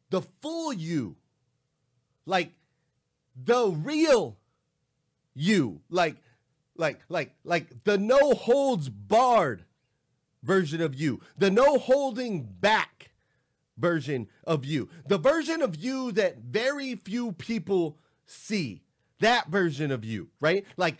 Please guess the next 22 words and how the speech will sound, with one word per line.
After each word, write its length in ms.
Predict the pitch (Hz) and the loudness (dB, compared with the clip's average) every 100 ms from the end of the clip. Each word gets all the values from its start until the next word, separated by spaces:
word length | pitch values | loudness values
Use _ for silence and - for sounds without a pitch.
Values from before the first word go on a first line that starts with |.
| - | -8
the, 280 | 147 190 160 147 | -2 0 -2 -6
the, 160 | 190 | -6
the, 160 | 165 175 | -6 -8
the 140 | 175 | -6
version 360 | 190 277 294 302 | 0 0 -2 -8
of 80 | 233 | -8
you 180 | 247 233 | -4 -2
that 160 | 185 | -2
very 400 | 143 220 294 294 | 0 0 0 -2
few 300 | 262 240 233 | -4 -4 -4
see, 540 | 190 - 240 247 240 220 _ | -6 -8 -8 -6 -6 -10 _
but 180 | 151 190 | -2 -2
you 380 | 160 170 285 262 | -2 0 0 0
know, 680 | 190 233 233 196 180 180 185 _ _ - | 0 2 2 4 2 0 -4 _ _ -8
and 180 | 190 185 | -4 -4
you, 220 | 180 175 - | -6 -14 -12
you 160 | 170 262 | -6 -4
know 260 | 254 269 302 | 2 2 2
that 200 | 226 151 | 0 0
version 360 | 185 180 160 | -2 -2 -4
of 120 | 160 135 | -6 -6
yourself. 420 | 139 - 139 | -8 -6 -6